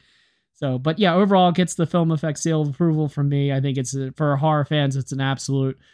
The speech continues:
must watch when you're watching the series. And I challenge anybody who's a fan of these fil-, um, characters to not have a fun time watching this.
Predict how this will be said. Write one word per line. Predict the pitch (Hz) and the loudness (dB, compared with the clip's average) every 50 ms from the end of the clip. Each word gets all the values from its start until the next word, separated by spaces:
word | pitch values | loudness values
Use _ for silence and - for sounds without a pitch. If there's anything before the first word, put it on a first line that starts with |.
| _ _ _ _ | _ _ _ _
must | - 156 156 143 139 - 147 | -4 -2 0 0 0 -2 -2
watch | 143 135 131 131 127 - - | -2 0 0 -2 -4 -4 -4
when | 143 139 139 | -2 -2 0
you're | 135 135 | 0 0
watching | 135 131 131 131 127 - 143 135 | 0 0 0 -2 -2 -2 -2 -2
the | 131 | -4
series. | 127 - 143 135 131 127 127 127 127 131 127 127 - - _ _ _ _ _ _ _ | -4 -4 -4 -2 -2 -2 -2 -2 -2 -2 -4 -6 -8 -16 _ _ _ _ _ _ _
And | 151 143 143 139 135 135 131 131 131 131 131 131 135 131 127 - _ _ _ _ _ _ | -2 0 0 2 0 0 0 0 -2 -2 -4 -6 -10 -12 -14 -20 _ _ _ _ _ _
I | 151 156 151 | -2 -2 -2
challenge | 139 - - 220 220 214 190 175 151 165 | -2 -2 -2 -2 0 2 2 4 4 4
anybody | 156 147 143 139 131 135 | 2 2 2 2 2 2
who's | 135 127 117 139 | 0 0 -2 -4
a | 135 | -6
fan | 127 - 143 139 131 127 127 | -4 -4 -2 -2 0 -2 -2
of | 123 127 | -2 -2
these | 131 127 127 120 - | -2 -2 -2 -4 -6
fil-, | - 139 131 131 127 120 - | -6 -4 -4 -4 -4 -6 -8
um, | 143 135 131 127 127 127 131 - - | -6 -6 -4 -4 -6 -8 -10 -6 -2
characters | 165 156 143 135 - - 135 123 120 117 - | 0 2 2 0 0 -4 -4 -4 -4 -6 -4
to | - 139 | -4 -2
not | 131 147 139 131 135 127 | 0 0 0 0 0 0
have | 131 127 120 123 | -2 -2 -2 -4
a | 120 | -6
fun | - - 131 127 127 | -6 -6 -6 -6 -6
time | 120 123 123 120 120 123 | -8 -10 -12 -12 -12 -12
watching | 123 120 113 117 117 - 120 117 | -12 -12 -14 -14 -14 -18 -20 -20
this. | 117 120 123 131 - - - - | -20 -20 -20 -18 -16 -14 -14 -16